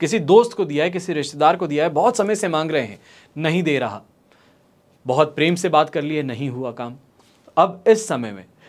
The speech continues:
प्रेशर बना करके देखिए, आसपास के लोगों को कॉल करके देखिए, आपका पैसा शाम तक में आपके पास में पहुंच जाएगा। ऐसे ही समय में खास तौर पे जो इन्वेस्टमेंट करने वाले हैं, चाहे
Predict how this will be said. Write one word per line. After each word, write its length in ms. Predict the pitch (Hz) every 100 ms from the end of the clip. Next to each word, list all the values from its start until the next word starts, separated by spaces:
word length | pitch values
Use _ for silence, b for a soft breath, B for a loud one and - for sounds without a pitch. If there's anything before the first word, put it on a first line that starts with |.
| b -
प्रेशर 380 | 156 160 196 170
बना 240 | 160 156
करके 260 | 151 156 156
देखिए, 300 | 147 143 170
आसपास 400 | 139 - 151 143
के 100 | 147
लोगों 280 | 139 151 147
को 80 |
कॉल 220 | 139 139 147
करके 280 | 147 147
देखिए, 340 | 147 143 180 180 B B
आपका 300 | 165 143 160
पैसा 340 | 143 139 135 165
शाम 320 | - 151 170
तक 160 | 160 131
में 80 | 143
आपके 240 | 131 135
पास 260 | 123 120 -
में 100 | 139
पहुंच 220 | 113 113
जाएगा। 420 | 110 101 95 - _ _ _ _ b b b 135
ऐसे 260 | 135 160
ही 200 | 139 185
समय 300 | 185 160 135
में 140 | 113 87 _ _ _ _ _ _ _ _ _ -
खास 240 | 160 196 190
तौर 160 | 151
पे 120 | 156
जो 120 | 160 156
इन्वेस्टमेंट 540 | 135 135 156 185 180
करने 200 | 151 147
वाले 220 | 139 131
हैं, 60 | 120
चाहे 280 | 117 135